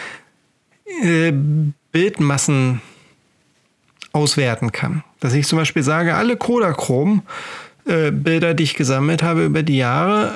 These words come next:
ähm, die werfe ich da rein. Und das Ding sucht mir dann halt, äh, zu meinem Bild, was ich jetzt digital frisch eben gerade fotografiert habe,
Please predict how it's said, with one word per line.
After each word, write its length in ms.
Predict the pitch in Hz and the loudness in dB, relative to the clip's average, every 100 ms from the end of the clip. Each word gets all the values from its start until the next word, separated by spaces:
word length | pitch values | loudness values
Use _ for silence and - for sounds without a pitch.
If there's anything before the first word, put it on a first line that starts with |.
| 214 | -2
ähm, 480 | 151 156 156 175 220 | 0 0 0 0 -2
die 220 | 160 180 | 0 2
werfe 220 | 175 170 | 2 0
ich 80 | 170 | 0
da 160 | - 131 | 0 0
rein. 440 | 110 131 233 269 - _ _ _ - - - - _ | 0 0 0 -2 -6 _ _ _ -18 -16 -16 -18 _
Und 420 | 170 165 165 165 320 359 - - | -2 2 2 0 -6 -14 -8 -2
das 180 | 160 | -2
Ding 260 | - 185 214 | 0 0 2
sucht 400 | 160 190 196 - | 2 0 0 0
mir 140 | 202 | 0
dann 340 | 185 185 196 180 | 2 2 2 2
halt, 540 | 180 180 180 185 - - _ _ _ _ _ _ _ _ _ - | 2 2 0 -2 -8 -14 _ _ _ _ _ _ _ _ _ -6
äh, 720 | 147 143 143 143 139 139 151 156 | -2 0 0 0 2 0 -2 -4
zu 200 | - 160 | -4 0
meinem 240 | 160 220 | 0 2
Bild, 200 | 202 196 | 0 0
was 180 | 180 160 | 0 -2
ich 120 | - | -4
jetzt 240 | - 147 - | -4 -4 -2
digital 540 | 143 147 - 196 233 | -2 -2 -2 0 0
frisch 300 | - 226 208 | -2 -2 0
eben 260 | 233 185 185 | 0 0 0
gerade 260 | 165 165 | 0 -2
fotografiert 600 | 160 156 147 143 - 190 | 0 -2 -2 -2 -2 -2
habe, 380 | 147 135 151 202 | 0 0 0 0